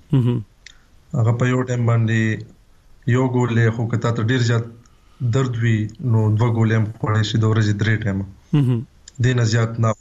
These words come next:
Speaker 2: ماشومانو له به هم داسې نه ورکوي چې ماشومانو ته درې درې ګولۍ، دوه دوه ګولۍ چې کوم دی په یو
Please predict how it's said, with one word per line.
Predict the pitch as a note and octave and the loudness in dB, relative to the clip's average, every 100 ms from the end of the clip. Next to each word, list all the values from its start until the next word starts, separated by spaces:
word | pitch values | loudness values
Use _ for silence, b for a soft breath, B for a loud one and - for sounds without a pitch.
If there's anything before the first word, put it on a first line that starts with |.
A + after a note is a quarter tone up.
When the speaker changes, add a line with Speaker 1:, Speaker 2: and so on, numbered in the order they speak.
| - A2+ A#2 | -6 0 2
Speaker 2:
ماشومانو | A#2 B2+ C3 C3 B2 | 2 2 2 2 0
له | |
به | A#2+ | -2
هم | B2 A#2 | -2 0
داسې | A#2 A2+ A2 | -2 -2 -2
نه | G#2+ | 0
ورکوي | G#2 - A2 | -2 -2 -2
چې | A2 A2 | 0 2
ماشومانو | G#2+ G#2+ A#2 A2+ G#2 | 2 2 2 2 2
ته | A2 | 0
درې | G#2+ A2 | 0 0
درې | A2 A2 | 2 0
ګولۍ، | G#2+ G#2+ C3+ B B B - | 0 0 0 B B B 0
دوه | A#2 A2 | 2 2
دوه | A2+ | 2
ګولۍ | A2 G#2+ G#2+ | 2 0 0
چې | G#2 | 0
کوم | G#2+ | 0
دی | G#2+ | 0
په | |
یو | G#2+ | 0